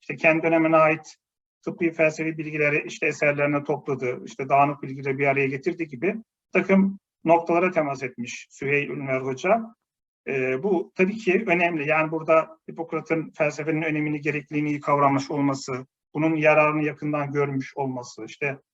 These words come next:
felsefenin yaratmış olduğu imkana, imkanları tıp alanında iyi kullanan önemli bir hekim olmuş olması ve bu bağlamda Ünver Hoca'nın buna dikkat çekmesi son derece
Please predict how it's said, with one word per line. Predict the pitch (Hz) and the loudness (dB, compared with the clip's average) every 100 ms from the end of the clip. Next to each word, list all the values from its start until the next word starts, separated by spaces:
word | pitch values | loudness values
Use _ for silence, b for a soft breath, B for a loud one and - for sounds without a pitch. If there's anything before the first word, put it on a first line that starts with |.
| _ _ | _ _
felsefenin | 147 147 151 151 151 | 2 2 0 -2 0
yaratmış | 151 147 156 - | -2 -4 -8 -6
olduğu | 147 143 | -6 -6
imkana, | 147 143 139 147 143 143 135 _ - | -8 -8 -4 0 4 2 0 _ -8
imkanları | 143 147 147 143 143 | -8 -4 -2 0 -2
tıp | 139 165 | -4 -4
alanında | 147 147 143 147 - | 0 0 0 -4 -6
iyi | 170 180 | -10 -6
kullanan | 156 147 143 180 196 - _ _ _ | -4 0 2 2 0 -6 _ _ _
önemli | 147 160 170 185 | 0 2 2 -2
bir | 151 | -2
hekim | 139 185 160 | -4 0 0
olmuş | 143 131 - | 0 -4 -4
olması | 135 127 131 190 | -4 -4 -4 -4
ve | 160 | -2
bu | 165 160 - | -4 -6 -4
bağlamda | 147 147 143 143 202 196 _ _ _ _ _ | -2 0 -2 0 0 -2 _ _ _ _ _
Ünver | 165 170 185 | -2 0 0
Hoca'nın | 202 180 147 120 _ _ _ _ _ _ _ _ _ | 0 -2 -8 -10 _ _ _ _ _ _ _ _ _
buna | 170 180 | 2 2
dikkat | - - 156 | 0 -4 -6
çekmesi | - 135 139 135 202 226 226 _ | -4 -8 -8 -2 -2 -2 -8 _
son | - 170 151 | 0 2 2
derece | 143 135 208 | 0 0 -2